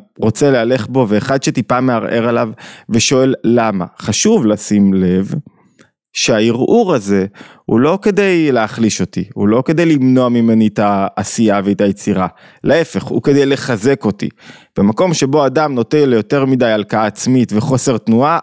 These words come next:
העצה הזאת לא בשבילו. זאת אומרת, הוא עכשיו צריך לחזק את עצמו ולהלך בדרך, זה לא,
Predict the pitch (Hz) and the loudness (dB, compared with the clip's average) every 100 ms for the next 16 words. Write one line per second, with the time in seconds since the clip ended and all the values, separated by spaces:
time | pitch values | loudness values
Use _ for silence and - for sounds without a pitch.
0 | - 107 107 - 151 - 110 156 - - | 0 -2 0 0 -2 -2 -2 -2 -2 -2
1 | 131 135 131 139 156 104 - - - _ | 0 0 -2 0 0 -2 -14 -20 -20 _
2 | 104 104 101 135 147 120 - 143 120 117 | 0 0 2 0 0 -2 -2 -2 0 -2
3 | - 156 - 139 110 110 110 123 113 123 | 0 -2 0 0 2 2 0 -2 -2 0
4 | 160 120 - 107 117 135 | 0 -2 -4 -2 0 0